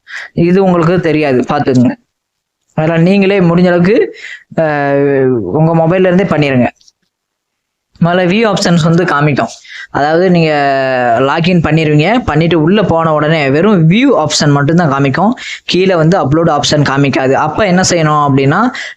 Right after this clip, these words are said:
லாக் அவுட் பண்ணிட்டு திரும்ப உங்க மெயில் ஐ டி, பாஸ்வேர்டு போட்டீங்கன்னா ஒரு ஓ டி பி ஆப்ஷன் வந்து கேட்கும். அந்த ஓ டி பி ஆப்ஷன் கொடுத்து கேப்சா கொடுத்து ஓகே பண்ணிட்டீங்கன்னா திரும்ப வந்து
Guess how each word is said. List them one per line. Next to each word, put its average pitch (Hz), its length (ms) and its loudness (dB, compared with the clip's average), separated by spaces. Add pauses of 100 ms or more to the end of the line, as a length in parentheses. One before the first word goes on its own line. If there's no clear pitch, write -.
(100)
லாக் 147 320 0
அவுட் 170 180 -2
பண்ணிட்டு 151 420 0 (200)
திரும்ப 196 300 0
உங்க 170 100 0
மெயில் 160 260 2
ஐ 165 60 0
டி, 170 120 2
பாஸ்வேர்டு 147 460 0
போட்டீங்கன்னா 143 520 0
ஒரு 180 140 0
ஓ 160 120 0
டி 175 180 0
பி 151 140 0
ஆப்ஷன் 135 340 0
வந்து 139 140 2
கேட்கும். 143 420 -2 (280)
அந்த 151 220 0
ஓ 160 100 0
டி 180 140 2
பி 175 60 2
ஆப்ஷன் 151 340 2
கொடுத்து 151 260 0
கேப்சா 151 360 -2
கொடுத்து 143 240 0
ஓகே 139 200 -2
பண்ணிட்டீங்கன்னா 139 560 2
திரும்ப 202 400 2
வந்து 160 300 2